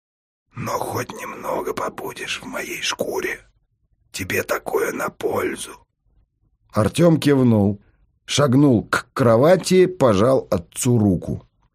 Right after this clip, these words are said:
«Всё будет нормально, пап», сказал. Он сидел в своём кабинете и с выражением скуки на лице слушал первую из порученных ему пациенток. Её звали Жанна. Ей было около тридцати пяти.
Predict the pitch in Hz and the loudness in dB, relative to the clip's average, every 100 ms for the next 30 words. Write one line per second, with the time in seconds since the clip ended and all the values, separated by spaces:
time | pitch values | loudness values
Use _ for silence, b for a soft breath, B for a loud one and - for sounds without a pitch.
0 | _ _ - 156 151 151 127 139 135 147 | _ _ -2 2 4 4 4 4 6 6
1 | 127 92 73 - 90 - - _ _ _ | 6 4 0 0 0 -2 -12 _ _ _
2 | _ - - 90 78 73 62 - _ _ | _ -20 -6 -4 -2 -4 -8 -16 _ _
3 | _ _ _ _ _ _ _ - 165 196 | _ _ _ _ _ _ _ 0 4 4
4 | 175 165 190 185 - 139 156 151 123 131 | 4 6 6 6 4 4 6 4 4 2
5 | 117 131 180 175 175 143 123 139 139 131 | 4 4 4 4 2 2 2 4 6 6
6 | 147 139 127 110 - - 110 117 107 107 | 4 6 4 4 2 0 2 4 4 4
7 | 110 - 170 165 - 151 220 - 143 - | 2 2 2 2 2 2 2 2 2 4
8 | 143 170 160 151 - 123 - 110 123 120 | 4 6 6 6 4 0 2 2 4 2
9 | 135 120 117 - 101 104 90 98 - 90 | 4 4 4 4 4 4 2 -2 0 0
10 | 78 64 - - - _ _ _ _ _ | 0 -2 -10 -14 -20 _ _ _ _ _
11 | 92 113 170 196 147 170 160 110 113 107 | -2 4 4 6 6 6 6 4 4 4
12 | 98 87 90 - _ _ _ _ - 104 | 4 2 -2 -6 _ _ _ _ -2 4
13 | 156 151 160 147 131 123 135 120 120 117 | 4 6 6 6 4 4 2 4 2 2
14 | - 101 127 123 104 - 80 69 | 0 0 0 0 -2 -2 -4 -4